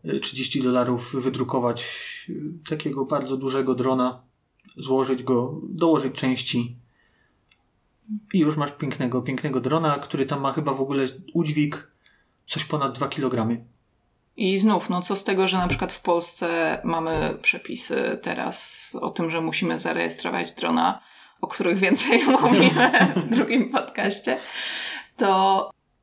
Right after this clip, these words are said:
Speaker 2: no jak ktoś tego nie zrobi, to dopóki też policja się nie zorientuje i nie zapuka mu do drzwi, no to w sumie to nic
Speaker 1: Mhm.
Speaker 2: się nie dzieje, nie?
Speaker 1: Tak.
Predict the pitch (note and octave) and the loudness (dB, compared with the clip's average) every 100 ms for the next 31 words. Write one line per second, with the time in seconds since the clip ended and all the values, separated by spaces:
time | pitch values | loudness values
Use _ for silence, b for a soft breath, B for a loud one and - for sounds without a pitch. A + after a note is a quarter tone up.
0 | _ - G#3 G#3+ G#3+ A3+ - G#3+ G#3+ G#3 | _ 0 4 4 4 -2 0 2 4 4
1 | G#3 G#3 F#3+ F#3 G3 F#3+ F#3+ F#3+ F#3 G3+ | 4 2 2 2 0 0 0 -2 -4 -2
2 | G3+ G3+ - - F#3 F3 F3 F3 E3+ E3+ | 0 0 0 0 0 2 0 0 0 0
3 | E3 D#3+ E3 E3 - - D#3 D#3 - D#2+ | 0 -2 -2 -2 0 0 -2 -6 -4 -2
4 | D2+ D#2 - - D#2+ D#2+ - G2 - A2 | 0 0 -2 -2 0 0 -2 -4 -2 0
5 | - - A#3+ - - _ - G#3+ A3 A3+ | 0 0 -2 -4 -6 _ 0 2 4 2
6 | - - A#3 A#3+ B3 F#3+ E3 D#3 G#3+ - | -2 -2 2 4 4 2 0 0 -2 -4
7 | _ _ _ - F2+ | _ _ _ -4 -4